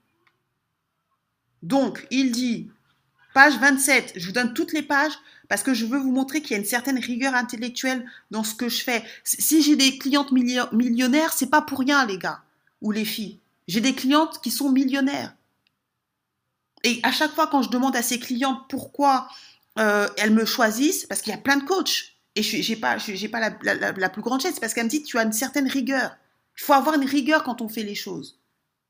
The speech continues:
Je ne parle pas pour parler. Je parle, je donne des données. Et là, je vous ai même donné les pages pour vous montrer qu'il y a une forme de rigueur. Je vous ai même donné son lien LinkedIn pour que vous puissiez lui parler si vous avez, vous êtes pas d'accord. Mais il y a un moment donné, il faut être sérieux dans ce qu'on fait.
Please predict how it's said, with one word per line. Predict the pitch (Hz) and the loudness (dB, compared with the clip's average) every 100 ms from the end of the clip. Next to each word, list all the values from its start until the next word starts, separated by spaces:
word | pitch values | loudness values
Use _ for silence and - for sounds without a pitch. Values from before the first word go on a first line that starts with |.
| _ _ _ _ | _ _ _ _
Je | 175 | -2
ne | 214 | -2
parle | 214 247 240 | 0 -2 0
pas | 302 | -2
pour | 311 269 - | -2 -8 -2
parler. | 285 285 262 262 - _ _ _ _ _ _ _ | -2 0 -4 -4 -10 _ _ _ _ _ _ _
Je | - 196 | -6 -4
parle, | 214 269 302 | 0 2 2
je | 220 | 0
donne | 220 220 | 0 0
des | 208 | 2
données. | 240 285 | 2 2
Et | 254 | 2
là, | 294 | 2
je | 254 | 2
vous | 233 | 2
ai | |
même | 269 254 | 2 2
donné | 262 269 | 2 0
les | 262 | 0
pages | 285 311 - | 2 2 0
pour | 214 | -2
vous | 214 | 2
montrer | 220 247 - 330 330 - - | 2 0 -2 -2 -4 -18 -2
qu'il | 233 | 0
y | |
a | |
une | 226 | 2
forme | 285 269 | 2 2
de | 262 | 0
rigueur. | 247 240 254 240 - - _ | -2 -2 0 -2 -4 -12 _
Je | - | -4
vous | 214 | 0
ai | 247 | 2
même | 294 311 | 2 4
donné | 277 277 | 4 2
son | 277 240 | 2 0
lien | 233 269 | 0 2
LinkedIn | 254 240 240 277 339 | 2 2 2 2 0
pour | 240 | -2
que | 202 | -4
vous | |
puissiez | 220 226 - 285 294 - _ _ _ | -2 -2 0 -2 -4 -14 _ _ _
lui | - 202 262 262 | -6 2 2 4
parler | 277 269 269 269 | 4 4 0 -2
si | 269 | -4
vous | 214 208 | -6 -4
avez, | 214 | -6
vous | - | -6
êtes | 220 220 | -8 -4
pas | 220 | -2
d'accord. | 214 220 214 | -2 -2 -2
Mais | 208 | 0
il | |
y | 233 | 0
a | |
un | 233 | 0
moment | 240 254 | 0 0
donné, | 240 247 330 | 0 0 0
il | 247 | -2
faut | 277 | 0
être | 277 | 0
sérieux | - 285 269 277 | 0 -4 -4 -4
dans | 214 | -6
ce | - | -8
qu'on | 214 | -12
fait. | - 190 | -12 -14